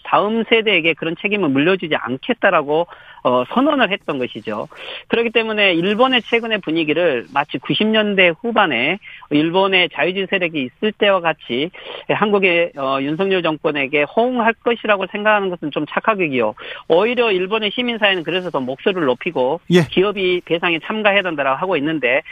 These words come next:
Speaker 1: 오히려 대통령이 이것들을 허용하지 않는 것은 일본의 양심적인 시민 세력들을 배반하는 좀 이러한, 어, 기념사였다라고도 할 수 있겠습니다.
Speaker 2: 교수님, 마지막으로요. 올 봄에 후쿠시마 오염수 방류 됩니까? 이거 어떻게 합니까?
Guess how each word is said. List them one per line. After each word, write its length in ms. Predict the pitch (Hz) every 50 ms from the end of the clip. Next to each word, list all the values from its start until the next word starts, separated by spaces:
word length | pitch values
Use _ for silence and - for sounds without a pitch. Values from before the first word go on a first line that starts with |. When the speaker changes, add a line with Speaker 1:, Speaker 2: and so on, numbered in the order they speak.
| - - -
Speaker 1:
오히려 220 | - - 220 220 202
대통령이 640 | - 202 214 - 233 226 214 208 196 185 185 180 170
이것들을 680 | 147 151 143 156 180 185 175 - _ 185 170 165 180 180
허용하지 400 | - - 214 214 196 185 156 -
않는 240 | 107 120 147 180 190
것은 260 | 170 - - 139 120 - - - - -
일본의 400 | 175 185 208 208 233 226 226 196
양심적인 640 | 175 185 208 190 214 208 196 202 185 180 180 170 160
시민 360 | - - 233 262 269 262 240 -
세력들을 600 | 233 220 220 208 202 - 202 190 190 208 202 196
배반하는 560 | - 175 185 196 208 190 185 160 156 147 135
좀 160 | - 170 143
이러한, 420 | 135 151 202 240 262 233 214 196 185 -
어, 120 | 147 143 135
기념사였다라고도 920 | - - 147 165 185 190 185 - 185 160 147 - 165 151 147 131 127 117 123
할 120 | 143 143 -
수 60 | 127
있겠습니다. 560 | 113 113 - - 131 127 - - 120 101 98
Speaker 2:
교수님, 560 | - 202 214 220 220 - - 226 247 247 233
마지막으로요. 960 | 202 175 180 170 214 247 269 240 196 180 180 175 165 165 170 175 180 170 160 170
올 420 | 196 240 247 262 269 262 262 247 185
봄에 640 | - - 202 202 233 254 226 185 180 196 202 190 170
후쿠시마 600 | 165 185 - - - 285 - - 269 269 269 254
오염수 400 | 220 202 214 240 247 233 196 226
방류 360 | 147 127 156 185 220 262 277
됩니까? 720 | - 160 165 170 190 240 262 - - 226 214 220 233 240 233
이거 240 | 220 196 190 208 254
어떻게 520 | 226 185 147 143 165 160 - - - - 254
합니까? 720 | 262 269 262 269 220 - 226 220 226 240 262 269 277